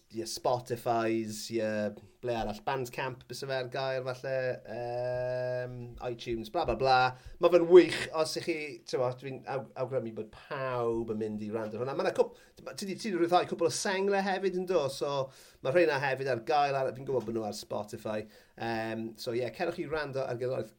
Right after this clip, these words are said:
Gwenno, ma' fe yn wych. Ond nawr, draw at Lises Jones gyda'r cwestiwn pwysig.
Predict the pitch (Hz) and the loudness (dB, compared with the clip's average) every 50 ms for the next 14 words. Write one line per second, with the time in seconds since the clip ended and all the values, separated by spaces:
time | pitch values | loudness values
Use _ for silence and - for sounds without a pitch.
0 | _ _ _ - 120 117 120 120 - 123 117 127 120 - 135 139 135 135 127 131 | _ _ _ -4 -2 -2 -2 -4 -4 -6 -4 -4 -6 -4 -2 -2 -2 0 -2 -4
1 | 123 120 - - 131 135 120 123 156 170 185 175 143 123 127 135 139 - 131 113 | -4 -6 -6 -6 -6 -6 -4 -4 -2 0 0 2 2 2 0 0 0 -2 -10 -10
2 | - 143 156 175 170 165 165 165 - - 151 147 - 147 151 156 160 147 135 160 | -10 -2 0 0 2 2 0 0 -2 -4 -6 -8 -8 -10 -10 -8 -10 -10 -10 -10
3 | 156 131 117 120 123 139 139 127 123 120 123 120 113 113 - 120 123 120 120 - | -10 -10 -10 -8 -2 0 2 2 2 0 -4 -6 -8 -6 -4 -4 -4 -4 -4 -10
4 | - - 247 - - - - - 135 127 123 117 - 135 123 120 - - 117 101 | -8 -6 -6 -6 -6 -10 -8 -6 -6 -6 -6 -6 -4 -4 -4 -4 -4 -4 -4 -4
5 | 101 98 - | -4 -6 -10